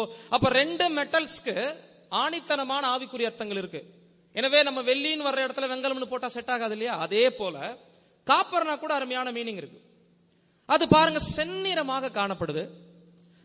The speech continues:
தங்கம் எப்படி இருக்கும்? மஞ்சள் மேலோங்கி காணப்படும். இப்ப காப்பர் எப்படி இருக்கும்? நீங்க டீ கடைகள்ல எல்லாம் அந்த பைலர் பார்த்திருப்பீங்க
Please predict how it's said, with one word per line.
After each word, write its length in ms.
தங்கம் 380
எப்படி 200
இருக்கும்? 260
மஞ்சள் 420
மேலோங்கி 480
காணப்படும். 440
இப்ப 220
காப்பர் 400
எப்படி 180
இருக்கும்? 280
நீங்க 160
டீ 160
கடைகள்ல 460
எல்லாம் 160
அந்த 140
பைலர் 440
பார்த்திருப்பீங்க 520